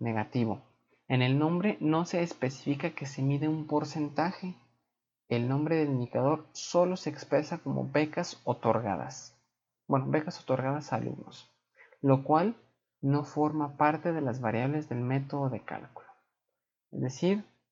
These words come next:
este nombre del indicador no, no empieza con porcentaje de. Entonces, y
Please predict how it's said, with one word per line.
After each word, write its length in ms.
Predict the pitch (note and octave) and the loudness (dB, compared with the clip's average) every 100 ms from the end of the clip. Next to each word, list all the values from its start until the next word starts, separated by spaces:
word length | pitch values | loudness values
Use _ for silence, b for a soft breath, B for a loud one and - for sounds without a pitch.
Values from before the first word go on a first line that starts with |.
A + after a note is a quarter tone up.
| _ _ | _ _
este 640 | - C3+ C#3 D3+ D3 C3+ | -4 -4 -2 -2 0 2
nombre 280 | C3+ C#3 D3 | 4 2 2
del 80 | D3 | 0
indicador 520 | C3 B2 B2 C#3 C#3 | 0 0 0 0 -2
no, 500 | C#3 C3+ C#3 C#3 C#3+ C#3 B B _ | 0 2 4 2 0 -8 B B _
no 300 | C#3+ C#3 C#3+ | 0 2 4
empieza 380 | D3 D3 C#3+ D#3 | 2 0 -2 -2
con 240 | - A#2+ | -4 -4
porcentaje 840 | B2+ B2 C3 B2 B2+ D#3 E3+ - C#3 | 2 2 2 -4 -2 -2 -2 -2 -2
de. 240 | F#2 F#2+ - - _ _ _ _ _ | -2 -4 -10 -20 _ _ _ _ _
Entonces, 720 | B2+ B2+ C#3 C#3+ C#3+ D#3 D#3 - | -4 -2 0 -2 -2 -4 -4 -2
y 460 | C#3 D3+ D#3+ E3 | 2 4 4 0